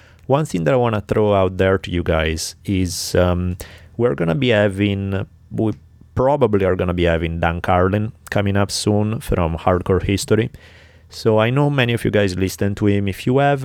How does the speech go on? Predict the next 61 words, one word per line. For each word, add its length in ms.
any 220
question 520
you 120
wanna 180
ask 340
him, 220
just 320
jump 360
on 540
the 80
forum. 720
Maybe 240
you 140
wanna 160
create 560
a, 500
a 100
special 680
topic 400
for 200
it 280
and 200
address 500
it. 140
So 320
any, 560
you 120
know, 100
of 320
course 180
we 100
can't, 260
you 100
know, 100
ask 300
all 200
of 120
the 80
questions 440
that 140
are 100
gonna 160
be 100
thrown 260
out 180
there, 200
but 280
if 100
you 60
wanna 200
throw 200
in 100
your 160
two 100
cents, 360
see 160
if 100
we 80
can 180
use 260
it, 260